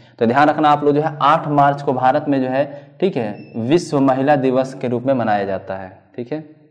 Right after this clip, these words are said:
विश्व महिला दिवस के रूप में मनाया जाता है। और देखेंगे जो राजस्थान में जो है, सबसे पहले पंचायती राज व्यवस्था को लागू किया गया,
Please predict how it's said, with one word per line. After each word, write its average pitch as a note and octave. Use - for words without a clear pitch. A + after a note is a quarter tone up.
विश्व B2+
महिला C3
दिवस C#3
के C#3+
रूप C#3
में C#3
मनाया C3+
जाता C#3
है। C#3
और B2
देखेंगे D3
जो C3+
राजस्थान C3+
में D3+
जो C#3
है, C3+
सबसे C3+
पहले C#3
पंचायती B2+
राज C3
व्यवस्था B2
को C#3
लागू B2
किया D3
गया, D3+